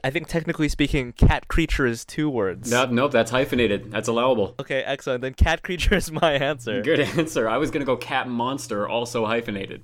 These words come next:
Speaker 2: But, uh, I, s-, I do have a word ready for this, uh, and my word for this episode is ambitious. I think it set out to do quite a lot, and it did quite a lot.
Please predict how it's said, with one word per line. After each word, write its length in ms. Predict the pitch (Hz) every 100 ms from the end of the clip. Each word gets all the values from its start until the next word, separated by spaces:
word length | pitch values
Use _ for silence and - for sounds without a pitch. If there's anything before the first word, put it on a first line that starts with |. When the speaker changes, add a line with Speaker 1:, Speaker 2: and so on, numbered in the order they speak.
| - 131
Speaker 2:
But, 340 | 113 113 110
uh, 340 | 110 104 104 -
I, 120 | 139
s-, 420 | - - - - - -
I 120 | 151
do 180 | 135 175
have 100 | 185
a 60 | 165
word 260 | 143 131
ready 220 | 110 101
for 100 | -
this, 420 | 95 92 - - -
uh, 240 | 107 98 -
and 260 | 113 110 107
my 220 | 113 156
word 340 | 143 135 113 104
for 80 |
this 160 | 104 101
episode 460 | 101 101 101 98 98
is 340 | 104 98 - 113
ambitious. 880 | 104 98 - 104 - - - - -
I 100 | -
think 200 | 104 113
it 100 | 110
set 220 | - 160 151
out 160 | 147
to 80 | 147
do 140 | 127
quite 260 | 113 131 135
a 40 |
lot, 340 | 117 98 98 120
and 480 | 123 117 117 117 113
it 300 | 110 113 101
did 220 | 117 113
quite 240 | 107 107 110
a 40 |
lot. 300 | 104 104